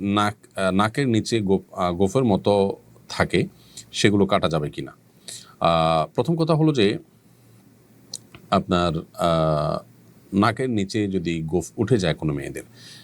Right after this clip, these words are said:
এবং সেটা চোখে পড়ার মতো হয়, তাহলে এটা, আহ, তার, আহ, বলতে পারি আমরা শারীরিক ত্রুটি, অতএব এইটা কাটা যাবে। আহ, বরং কেটে ফেলাটাই উত্তম, পুরুষের সাথে সাদৃশ্য যেন না হয়।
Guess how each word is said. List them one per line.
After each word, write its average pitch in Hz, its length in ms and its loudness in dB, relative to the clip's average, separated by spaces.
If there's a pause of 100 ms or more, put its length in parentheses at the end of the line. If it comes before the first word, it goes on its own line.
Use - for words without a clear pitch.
(140)
এবং 87 220 0
সেটা - 280 0
চোখে 95 220 0
পড়ার 85 220 0
মতো 78 220 -2
হয়, - 220 -6
তাহলে 101 280 2
এটা, 95 380 0
আহ, 87 220 -4 (120)
তার, 80 260 2
আহ, 78 520 -4
বলতে 82 260 -2
পারি 73 240 -4
আমরা 73 500 -4
শারীরিক 73 400 -2
ত্রুটি, 110 280 2 (840)
অতএব 104 280 2 (400)
এইটা 107 260 2
কাটা 87 220 0
যাবে। 67 240 -10 (480)
আহ, 71 540 -6
বরং 92 300 0
কেটে 85 220 -2
ফেলাটাই 90 300 -2
উত্তম, 151 320 0
পুরুষের 113 220 -2
সাথে 80 160 -4
সাদৃশ্য 73 380 -4
যেন 67 160 -6
না 90 160 2
হয়। - 140 -6